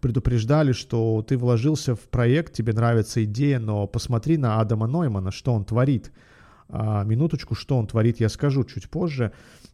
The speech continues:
М, и WeWork даже в те годы, когда ещё не было пандемии, когда можно было показывать прибыль, уходил в глубокий убыток. Девятьсот пять миллионов у них была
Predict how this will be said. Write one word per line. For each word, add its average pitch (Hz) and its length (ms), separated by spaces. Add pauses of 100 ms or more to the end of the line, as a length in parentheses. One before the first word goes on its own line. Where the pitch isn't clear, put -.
(100)
М, 113 800 (160)
и 170 400 (800)
WeWork 180 640 (880)
даже 147 300
в - 40
те 175 200
годы, 143 260
когда 123 260
ещё 123 260
не 139 200
было 107 460 (120)
пандемии, 131 540
когда 113 320
можно 120 260
было 110 200
показывать 107 500
прибыль, 180 400 (400)
уходил 139 460
в 156 80
глубокий 131 460
убыток. 127 480 (420)
Девятьсот 139 420
пять 143 240
миллионов 117 460
у 117 40
них 107 200
была 104 440